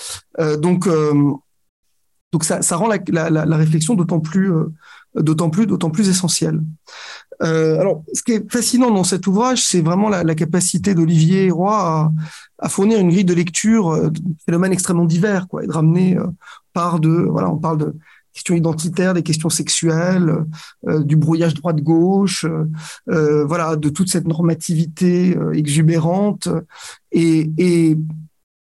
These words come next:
et, et ce qui est intéressant, voilà, c'est la, la, la, la, la proposition d'un, d'une, d'une, euh, euh, une sorte d'hypothèse de lecture qui permet en fait d'expliquer des phénomènes extrêmement divers. Et, euh,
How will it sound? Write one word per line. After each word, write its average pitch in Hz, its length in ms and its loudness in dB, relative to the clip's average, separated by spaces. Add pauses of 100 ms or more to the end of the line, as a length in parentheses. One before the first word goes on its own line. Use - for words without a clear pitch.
(120)
et, 175 200 0
et 202 40 0
ce - 80 -2
qui 214 80 -2
est 165 80 -4
intéressant, 185 400 0
voilà, 214 180 0
c'est - 180 0
la, 151 140 0
la, 147 180 -2
la, 147 280 0
la, 160 360 0
la 160 120 -2
proposition 208 1080 0 (560)
d'un, 160 640 0
d'une, 160 320 2
d'une, 160 320 2
euh, 156 500 0 (520)
euh, - 300 -2 (180)
une 156 100 -6
sorte 156 160 -2
d'hypothèse 190 420 2
de 180 80 4
lecture 175 440 0
qui 185 100 -2
permet 185 220 -2
en 226 80 2
fait 196 140 -2
d'expliquer 180 440 0
des 185 80 2
phénomènes 185 360 2
extrêmement 185 420 2
divers. 175 600 0 (120)
Et, 151 220 2
euh, 143 180 0